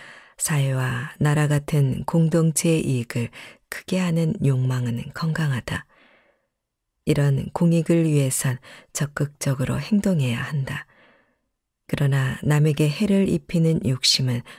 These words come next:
멈추어야 한다. 우리가 원하는 것을 이루기 위해선 멈출 줄 아는 지혜가 필요하다.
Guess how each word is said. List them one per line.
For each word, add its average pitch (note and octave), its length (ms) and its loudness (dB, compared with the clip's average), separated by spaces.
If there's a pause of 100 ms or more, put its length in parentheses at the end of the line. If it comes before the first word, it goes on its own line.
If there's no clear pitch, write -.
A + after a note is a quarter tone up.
(120)
멈추어야 C#3+ 640 -2
한다. - 540 -6 (1200)
우리가 D3 400 2
원하는 E3 480 2
것을 D#3 440 2
이루기 E3+ 600 2
위해선 B2 520 -2 (420)
멈출 C#3 560 -2
줄 B2+ 440 -2
아는 D3 500 2
지혜가 D3 840 -4
필요하다. - 600 -4